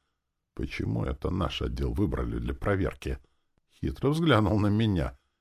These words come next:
Никогда такого не было, повторил.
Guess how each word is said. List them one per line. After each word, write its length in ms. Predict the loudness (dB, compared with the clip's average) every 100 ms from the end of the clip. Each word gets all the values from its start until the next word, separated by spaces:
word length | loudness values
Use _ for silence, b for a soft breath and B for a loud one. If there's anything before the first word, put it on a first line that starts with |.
| _
Никогда 600 | -2 0 2 4 6 6
такого 420 | 4 2 2 2 2
не 180 | 0
было, 260 | -2 -4 -6
повторил. 560 | -8 -8 -4 -4 -4